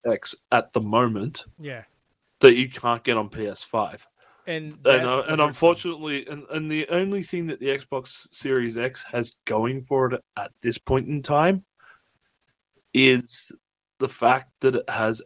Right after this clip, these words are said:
Speaker 1: Xbox Game Pass, which has a lot of Xbox games and some third-party games, at one hundred games per month. Now they've added in, uh, E A Play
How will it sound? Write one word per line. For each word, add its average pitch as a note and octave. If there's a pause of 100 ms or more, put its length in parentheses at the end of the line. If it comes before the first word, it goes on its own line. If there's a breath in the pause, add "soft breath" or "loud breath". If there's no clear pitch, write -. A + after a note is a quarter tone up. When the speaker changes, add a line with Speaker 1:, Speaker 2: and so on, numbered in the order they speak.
Speaker 1:
Xbox -
Game B2
Pass, D#3 (520)
which A#2+
has A2 (220)
a A#2
lot G#2+
of C3+
Xbox B2
games A#2+
and G#2+
some G2+
third-party A2+
games, A2
at G2+
one G#2+
hundred A#2+
games A#2
per A2+
month. G#2+ (800)
Now A#2
they've B2+
added A#2 (180)
in, A2+ (680)
uh, G#2
E A#2
A A2
Play C#3